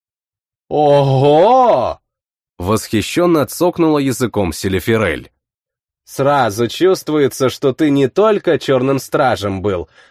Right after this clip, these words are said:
но и очень конкретно прокачал интеллект. Довольно продумано. А что насчет штрафа за невыполнение такого договора? Жизнь?" "Не чересчур ли?" удивилась Дара.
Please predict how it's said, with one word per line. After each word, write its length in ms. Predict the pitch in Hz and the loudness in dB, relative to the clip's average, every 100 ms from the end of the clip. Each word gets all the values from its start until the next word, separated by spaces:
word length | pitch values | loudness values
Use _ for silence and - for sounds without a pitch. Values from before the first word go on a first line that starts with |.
| - | -10
но 200 | 196 226 | -4 0
и 120 | 240 | 2
очень 440 | 233 233 220 226 214 | 2 0 -2 -6 0
конкретно 720 | 208 196 196 190 185 202 202 | 0 0 2 2 2 0 0
прокачал 680 | 202 196 202 - 202 214 | -2 0 -2 0 0 2
интеллект. 680 | 220 - 233 208 190 - - _ _ _ - | -2 -4 -2 0 0 -2 -18 _ _ _ -4
Довольно 480 | 143 175 196 220 233 | -2 2 2 0 2
продумано. 680 | 247 247 294 240 104 76 - _ _ _ _ | 0 2 0 0 -2 -8 -16 _ _ _ _
А 120 | 139 | -4
что 180 | - 220 | -2 0
насчет 380 | 226 208 - 196 | 0 0 -2 -4
штрафа 580 | - - 208 175 - 110 | -4 -2 0 2 0 -2
за 140 | 110 | 0
невыполнение 800 | 113 117 117 123 131 131 131 127 | 0 0 2 0 2 2 2 0
такого 400 | 139 131 151 143 | -2 -2 0 0
договора? 680 | 156 165 175 156 90 76 - _ _ - | 0 0 0 0 0 -4 -10 _ _ -10
Жизнь?" 580 | 98 95 170 302 262 254 _ _ _ _ _ _ _ _ _ _ - | -8 -2 2 2 0 -6 _ _ _ _ _ _ _ _ _ _ -6
"Не 300 | 123 139 139 | -2 0 0
чересчур 680 | 139 151 156 - - 240 254 | 0 2 2 -2 -2 0 2
ли?" 280 | 190 104 - _ _ _ _ - | 2 0 -4 _ _ _ _ -2
удивилась 680 | 117 110 98 92 95 107 | 0 0 0 0 -2 -4
Дара. 440 | 107 117 87 69 | -2 0 0 -4